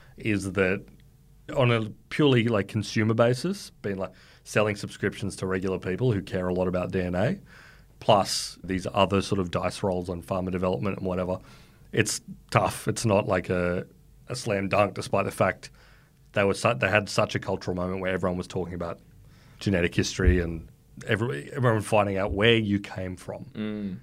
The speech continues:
Speaker 1: Where are your roots?
Speaker 2: Yeah. We need to know.
Speaker 1: We need to know.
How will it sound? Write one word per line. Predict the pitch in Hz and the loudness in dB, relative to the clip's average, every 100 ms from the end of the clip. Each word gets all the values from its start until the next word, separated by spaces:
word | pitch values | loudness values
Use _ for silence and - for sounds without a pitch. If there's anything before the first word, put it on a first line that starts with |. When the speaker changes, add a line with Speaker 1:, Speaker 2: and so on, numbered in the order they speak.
| - | -4
Speaker 1:
Where | 139 151 | 2 6
are | |
your | 131 107 | 6 4
roots? | 98 85 - - - - - | 2 -2 -4 -4 -4 -10 -12
Speaker 2:
Yeah. | 104 101 85 - - _ - - - | -8 -6 -8 -14 -20 _ -20 -20 -10
We | 104 | -4
need | 107 113 | 0 0
to | 107 104 | 0 -2
know. | 101 92 78 - - - | -2 -2 -6 -12 -18 -6
Speaker 1:
We | - | 2
need | 120 113 | 4 4
to | 113 | 2
know. | 98 85 | 0 0